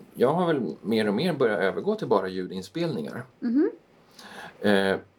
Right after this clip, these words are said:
Speaker 2: Du menar när ni har kurser
Speaker 1: ja,
Speaker 2: och ska
Speaker 1: ja,
Speaker 2: ha
Speaker 1: det, på
Speaker 2: handledning
Speaker 1: kursen,
Speaker 2: och sådär?
Speaker 1: med själva kurserna så kör vi med video, för det är jättebra att ibland ha fått se sig själv på video.
Speaker 2: Mm.
Speaker 1: Men har man gjort det några gånger så räcker det.
Speaker 2: Ja, okej.
Speaker 1: Men sen när vi hö-, kör,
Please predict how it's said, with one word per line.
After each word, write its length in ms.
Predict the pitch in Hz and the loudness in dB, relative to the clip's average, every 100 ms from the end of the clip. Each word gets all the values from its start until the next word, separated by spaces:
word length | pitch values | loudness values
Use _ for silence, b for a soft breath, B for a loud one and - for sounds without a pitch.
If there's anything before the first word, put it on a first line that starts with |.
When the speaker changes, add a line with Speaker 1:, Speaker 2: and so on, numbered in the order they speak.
| _ _ _ | _ _ _
Speaker 2:
Du 140 | 226 262 | 0 2
menar 280 | 254 247 | 2 2
när 120 | 247 233 | 2 0
ni 140 | 233 | 0
har 220 | 233 220 | 0 -2
kurser 360 | - - - 254 | -4 -4 0 4
Speaker 1:
ja, 220 | 180 156 | 6 4
Speaker 2:
och 140 | 170 165 | 2 -2
ska 180 | - | 0
Speaker 1:
ja, 80 | 175 | 4
Speaker 2:
ha 80 | 185 | 4
Speaker 1:
det, 60 | 185 | 4
på 60 | |
Speaker 2:
handledning 260 | 208 214 226 | 0 -2 2
Speaker 1:
kursen, 260 | 190 - | 2 2
Speaker 2:
och 60 | 185 | 0
sådär? 240 | 147 175 | 2 2
Speaker 1:
med 100 | 180 | 0
själva 200 | - 175 | -2 -2
kurserna 440 | 180 196 - 185 147 | -2 -2 -4 -2 -2
så 160 | - | -2
kör 200 | 131 95 | -4 -4
vi 100 | 80 | -4
med 160 | 82 87 | -6 -8
video, 260 | 71 - 135 | -10 -10 -6
för 120 | 131 | -2
det 80 | 143 | 2
är 40 | |
jättebra 560 | 135 127 120 107 117 104 | 0 0 -2 2 2 2
att 120 | 104 | -4
ibland 340 | 95 87 85 | -6 -6 -8
ha 80 | 101 | -8
fått 160 | 101 - | -8 -4
se 200 | 156 131 | -4 -6
sig 160 | - | -8
själv 180 | - 67 | -8 -8
på 100 | 82 | -4
video. 440 | 135 127 62 50 - | -2 -2 -4 -8 -6
Speaker 2:
Mm. 280 | 240 269 392 - B B 175 170 - | -2 0 0 -2 B B -16 -16 -2
Speaker 1:
Men 180 | 123 127 | 0 2
har 120 | 127 | 2
man 160 | 127 | 2
gjort 180 | 156 160 | 0 -2
det 80 | 98 | -2
några 180 | 98 95 | 0 0
gånger 260 | 98 85 80 | -2 -4 -6
så 140 | 98 | -4
räcker 300 | 117 - - | -4 -4 -8
det. 140 | - - _ _ _ | -8 -12 _ _ _
Speaker 2:
Ja, 280 | - 214 - - _ - | -2 0 0 -6 _ -12
okej. 260 | - - - - | -6 -6 -6 0
Speaker 1:
Men 120 | 117 | 2
sen 220 | 143 143 | 4 2
när 100 | 135 | 2
vi 100 | 123 | -2
hö-, 180 | 131 - | -4 -6
kör, 360 | - 110 104 | -2 0 0